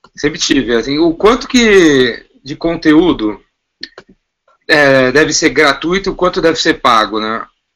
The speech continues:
O, o, você tá falando aí, tem que, o cara tem que gerar uma audiência, uma audiência, tem que criar conteúdo, conteúdo pra gerar os leads, os leads, a audiência, o engajamento, o relacionamento. Esse tipo de, de geração de conteúdo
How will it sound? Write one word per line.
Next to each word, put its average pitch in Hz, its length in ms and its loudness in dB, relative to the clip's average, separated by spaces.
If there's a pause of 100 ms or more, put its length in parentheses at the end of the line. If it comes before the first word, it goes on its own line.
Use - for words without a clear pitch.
O, 127 460 -10
o, 127 40 -8 (120)
você 131 240 -6
tá 139 120 -2
falando 160 260 2
aí, 131 100 2
tem 143 100 -8
que, 151 100 -2
o 160 60 2
cara 165 220 0
tem 160 80 -6
que 156 60 -4
gerar 156 160 4
uma 160 100 2
audiência, 147 520 -2
uma 143 100 0
audiência, 139 580 -2
tem 143 120 -4
que 139 80 -6
criar 143 160 -2
conteúdo, 139 600 0
conteúdo 139 540 0
pra 143 100 0
gerar 135 260 2
os - 160 -4
leads, 156 400 -2
os 120 160 -14
leads, 160 680 0 (180)
a - 100 -2
audiência, 151 800 -2 (800)
o 131 60 -8
engajamento, 147 720 0
o - 20 2
relacionamento. 143 960 0 (800)
Esse - 200 -8
tipo 220 260 -4
de, 196 260 -4
de 160 160 -6
geração 185 340 0
de 190 80 -8
conteúdo 175 880 0